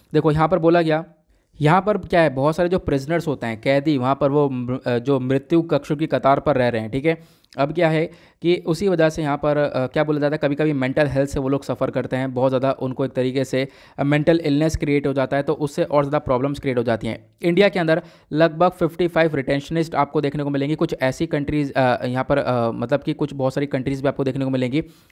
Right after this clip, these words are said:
अ, इंडिया के साथ-साथ, ठीक है। अ, यहाँ पर इंडिया के साथ-साथ कुछ ऐसी और कंट्रीज़ हैं जो कि यहाँ पर डेथ पेनल्टी देती हैं। अ, आप कह सकते हो डेथ पेनल्टी यहाँ पर दी जा रही है,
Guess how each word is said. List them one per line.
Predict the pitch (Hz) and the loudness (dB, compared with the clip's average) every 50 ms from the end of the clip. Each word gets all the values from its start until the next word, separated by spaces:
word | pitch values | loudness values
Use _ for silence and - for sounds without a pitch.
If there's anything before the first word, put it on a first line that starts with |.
| _ _ - | _ _ -6
अ, | 127 123 - | -6 -2 0
इंडिया | 151 151 156 175 170 | 2 4 4 4 4
के | 170 | 2
साथ-साथ, | 165 - 135 117 - 107 101 - - - _ _ _ _ - | 2 0 -2 -2 -2 -4 -8 -8 -12 -18 _ _ _ _ -4
ठीक | 170 165 | 0 2
है। | 165 120 110 - - - - - | 2 0 0 -2 -10 -20 -8 -2
अ, | 131 131 131 127 127 127 | 0 2 4 4 4 2
यहाँ | 127 139 147 160 | 2 0 -2 0
पर | 165 170 165 | 0 0 0
इंडिया | 165 160 160 170 | 0 0 0 0
के | 175 170 | 0 0
साथ-साथ | - 151 147 165 160 | -2 -2 -2 -2 -2
कुछ | 165 175 165 170 - - | -2 -2 -2 -2 -2 -2
ऐसी | 135 135 - 165 160 | -2 0 0 0 2
और | 151 151 | 2 2
कंट्रीज़ | 151 151 151 147 143 151 147 139 151 | 0 -2 -4 -4 -2 -4 -2 -2 -2
हैं | 156 147 | -2 0
जो | 143 143 | 0 -2
कि | 143 - 147 | -2 -2 -2
यहाँ | 135 127 127 - | -2 -2 -2 0
पर | 143 139 | 0 0
डेथ | 139 131 127 151 165 | 0 2 2 2 2
पेनल्टी | - - - 139 139 139 127 156 139 | 2 2 0 2 2 2 2 0 0
देती | 135 123 - 123 | 0 0 -2 -4
हैं। | 113 110 110 110 - - - - - _ - | -6 -6 -8 -10 -16 -20 -20 -20 -20 _ -2
अ, | 131 | 2
आप | 127 123 - - 139 139 - | 2 2 4 2 0 0 0
कह | 160 | 0
सकते | 151 156 - 175 | 0 0 2 0
हो | 165 | 2
डेथ | 147 160 165 | 4 2 2
पेनल्टी | 160 - 160 160 160 151 170 | 2 0 -2 0 0 0 0
यहाँ | 156 147 143 | 0 -2 0
पर | 143 160 151 147 | 0 0 0 0
दी | 139 147 151 | 0 0 0
जा | 151 143 143 | 2 2 2
रही | 139 131 | 2 0
है, | 139 151 160 | -2 -2 -4